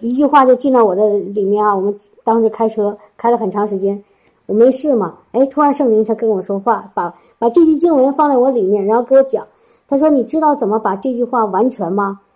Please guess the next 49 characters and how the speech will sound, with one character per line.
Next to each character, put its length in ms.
因 100
为 120
耶 120
稣 180
来 160
了 140
是 160
要 180
做 160
什 120
么？ 200
要 180
完 340
全 300
律 120
法， 360
不 120
是 140
要 140
废 240
掉。 320
天 380
和 140
地 260
可 160
以 100
废 220
去， 280
主 180
的 120
话 360
一 120
点 200
一 40
划 220
都 80
不 140
能 120
废 200
去。 280
所 160
以 140
呢， 260
律 80
法 160
不 140
能 160
废 180
去， 180